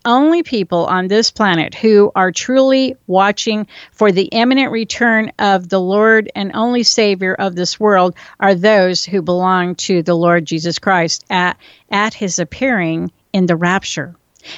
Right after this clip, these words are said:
because they have already asked Jesus to forgive them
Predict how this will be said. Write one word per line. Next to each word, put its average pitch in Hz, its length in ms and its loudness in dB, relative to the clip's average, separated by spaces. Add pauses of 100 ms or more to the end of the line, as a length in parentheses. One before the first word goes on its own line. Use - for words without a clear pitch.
because 208 460 0
they 196 420 0
have 190 240 -6
already 196 760 -2
asked 220 460 -4
Jesus 165 560 -8
to 196 160 -8
forgive 196 480 -4
them 160 300 -4